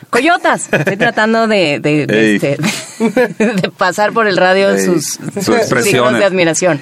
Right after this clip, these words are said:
Speaker 2: Bien,
Speaker 1: ¿Qué es la
Speaker 2: este,
Speaker 1: caguamanta?
Speaker 2: ahorita que mencionan la caguamanta.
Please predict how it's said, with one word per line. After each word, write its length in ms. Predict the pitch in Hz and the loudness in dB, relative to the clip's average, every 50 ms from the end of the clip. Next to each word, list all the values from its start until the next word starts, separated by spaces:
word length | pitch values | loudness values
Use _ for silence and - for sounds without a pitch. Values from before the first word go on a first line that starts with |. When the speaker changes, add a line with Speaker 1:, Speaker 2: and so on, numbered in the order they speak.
| - - - | -6 -8 -4
Speaker 2:
Bien, 340 | - 123 127 120 - - - - - - | -2 0 0 0 -2 -6 -10 -16 -10 -4
Speaker 1:
¿Qué 140 | - 120 120 | -2 0 0
es 60 | 117 | 0
la 60 | 277 269 | 0 0
Speaker 2:
este, 120 | - - | 0 0
Speaker 1:
caguamanta? 400 | 131 123 165 160 - 175 175 165 | 0 0 2 2 2 0 0 0
Speaker 2:
ahorita 160 | 113 117 - 143 | -2 -2 -2 -2
que 100 | 123 131 | -2 -2
mencionan 300 | 120 113 139 127 131 131 | 0 0 0 0 0 0
la 60 | 123 | -2
caguamanta. 800 | 127 - 123 113 107 110 110 123 135 131 127 127 107 - - | -2 -4 -4 -2 0 0 2 2 0 0 -2 -4 -8 -10 -10